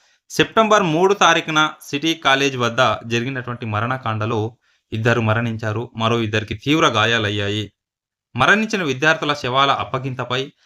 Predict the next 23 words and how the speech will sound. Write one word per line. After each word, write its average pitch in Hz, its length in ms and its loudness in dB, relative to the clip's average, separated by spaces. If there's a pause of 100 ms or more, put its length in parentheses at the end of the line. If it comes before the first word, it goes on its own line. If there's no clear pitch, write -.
(220)
అఫ్జల్గంజ్ 165 720 0 (140)
ఉస్మానియా 165 640 0
ఆసుపత్రి 123 520 -2
వద్ద 110 420 0 (420)
ఘర్షణ 120 380 0
జరిగింది. 107 680 -2 (480)
దాంతో 165 320 2
మరోసారి 170 540 2
పోలీసు 143 440 -6
కాల్పులు 123 520 -4
జరిపారు. 113 560 -2 (300)
ఆ 135 80 6
కాల్పుల్లో 170 640 0
అక్కడికక్కడే 131 800 -2
మరో 117 320 0
నలుగురు 117 540 -4 (360)
కాల్చివేతకు 117 840 -4
గురైనట్లు 113 800 -4
మనం 107 180 -2
చూడవచ్చు, 107 580 -4 (400)
గురై 120 400 0
మరణించారు. 104 720 -2 (1200)
ఇది 117 300 2